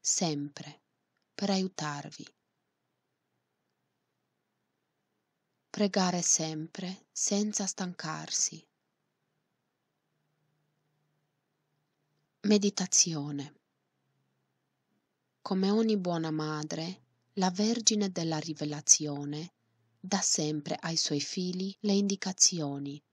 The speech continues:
per camminare nel pellegrinaggio terreno.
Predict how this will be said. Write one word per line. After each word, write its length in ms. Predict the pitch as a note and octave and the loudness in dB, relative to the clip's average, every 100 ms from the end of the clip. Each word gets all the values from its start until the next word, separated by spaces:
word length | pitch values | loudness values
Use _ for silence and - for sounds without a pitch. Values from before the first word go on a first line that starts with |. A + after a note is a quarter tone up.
| _ _ | _ _
per 180 | - F3 | -4 -4
camminare 600 | - E3+ E3+ E3 D3+ D3+ | -2 0 0 0 0 0
nel 240 | D#3+ D#3 D3 | 0 -2 -2
pellegrinaggio 840 | D3+ D3+ D3+ D3+ D#3 D3 D3 E3 | -2 -2 -2 -2 -2 -4 0 0
terreno. 640 | - E3 D#3+ C#3 C#3 C3+ | 0 -4 -4 -4 -6 -12